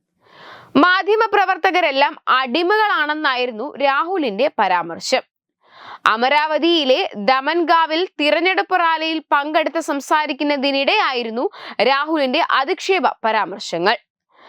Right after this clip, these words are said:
പരിപാടിയിൽ പ്രധാനമന്ത്രി നരേന്ദ്രമോദിക്കെതിരെ രൂക്ഷമായ വിമർശനങ്ങളായിരുന്നു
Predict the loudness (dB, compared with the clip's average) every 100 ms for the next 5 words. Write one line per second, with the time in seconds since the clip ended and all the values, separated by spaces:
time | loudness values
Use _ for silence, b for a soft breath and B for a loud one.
0 | B B B 0 0 2 0 0 0 0
1 | 0 0 2 0 0 0 0 0 -2 0
2 | 0 0 -2 -2 -2 0 -2 -2 -2 0
3 | 0 0 -2 -2 -2 -2 -2 2 2 0
4 | 0 -2 -2 -2 -2 -2 0 0 0 -2
5 | -4 -6